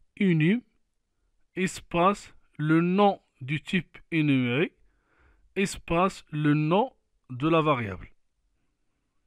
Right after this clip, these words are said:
Et si vous avez plusieurs variables, vous pouvez les déclarer et ajouter la virgule entre les différentes variables. Dans cet exemple,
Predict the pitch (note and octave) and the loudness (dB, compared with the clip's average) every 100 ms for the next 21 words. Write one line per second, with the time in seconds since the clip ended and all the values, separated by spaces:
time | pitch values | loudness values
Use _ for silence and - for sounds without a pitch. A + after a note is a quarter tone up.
0 | _ _ _ _ - - G#3+ G3+ F#3 F3+ | _ _ _ _ -14 -8 -2 2 4 6
1 | E3+ F3+ D#3 D3+ B2+ A#2+ A#2+ F3+ A#3 B3 | 4 0 0 0 0 -2 0 0 0 -6
2 | _ _ _ _ _ _ _ - C3+ C3 | _ _ _ _ _ _ _ -10 -10 -6
3 | D3+ C#3+ C#3+ G3 _ _ _ _ _ - | -4 0 2 2 _ _ _ _ _ -6
4 | C3+ C3 F3+ E3 D#3 C3+ C#3+ G#3+ - - | -4 -2 -4 0 2 2 2 -2 -4 -20
5 | _ - D#3 F3 D#3+ C#3+ C3+ F#3+ F3+ C#3+ | _ -8 -4 2 2 2 -2 0 2 2
6 | C#3+ C#3+ F#3+ - D#3+ G3 - - _ - | 0 0 -4 -2 -4 -4 -6 -20 _ -10
7 | C#3 E3+ E3+ E3 D3 D3 C3 A2+ F#2+ - | -6 -6 -2 -2 -2 -2 -2 -4 -10 -18
8 | - _ _ _ _ _ _ _ _ _ | -20 _ _ _ _ _ _ _ _ _
9 | _ _ _ _ _ B2 D#3 E3+ A#3 - | _ _ _ _ _ -2 0 0 -2 -2
10 | F3+ C#3+ F#3+ B3+ - | -4 -2 0 -2 -2